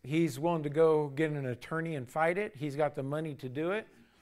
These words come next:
But, but you and I go down and fight City Hall, what do they do? They don't even unlock the front door. <laughs> I mean, they say you're on your,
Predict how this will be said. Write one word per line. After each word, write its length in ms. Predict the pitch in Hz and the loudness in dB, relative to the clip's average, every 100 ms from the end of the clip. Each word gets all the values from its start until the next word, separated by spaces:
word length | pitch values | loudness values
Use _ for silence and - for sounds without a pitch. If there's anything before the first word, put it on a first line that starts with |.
| _ _ | _ _
But, 440 | 131 143 151 139 - | 0 4 4 4 0
but 180 | 151 139 | 0 2
you 260 | 156 202 | 2 2
and 100 | 202 | 6
I 140 | 196 220 | 6 6
go 180 | 196 | 4
down 200 | 170 170 | 4 2
and 80 | 151 | 2
fight 200 | 165 151 | 0 0
City 280 | - 160 151 | 0 -4 -2
Hall, 240 | 135 156 151 | 2 4 4
what 140 | 175 | 2
do 60 | 175 | 2
they 160 | 165 | 0
do? 220 | 151 175 113 _ _ _ _ _ _ _ - - | 0 -2 -4 _ _ _ _ _ _ _ -20 -8
They 100 | 147 | 4
don't 120 | 220 | 6
even 160 | 196 165 | 6 4
unlock 280 | 170 180 175 | 4 4 4
the 40 | |
front 220 | - 185 175 | 0 0 4
door. 260 | 240 135 - _ _ _ 156 _ | 2 2 -10 _ _ _ -20 _
<laughs> 1400 | 226 196 233 226 - - - - - _ - - - _ - | -12 -12 -14 -18 -18 -20 -20 -20 -20 _ -20 -20 -20 _ -4
I 120 | 147 | 0
mean, 180 | 165 165 | 2 4
they 100 | 185 | 4
say 220 | 214 202 | 4 4
you're 120 | 175 | 6
on 100 | 175 | 6
your, 140 | 175 | 2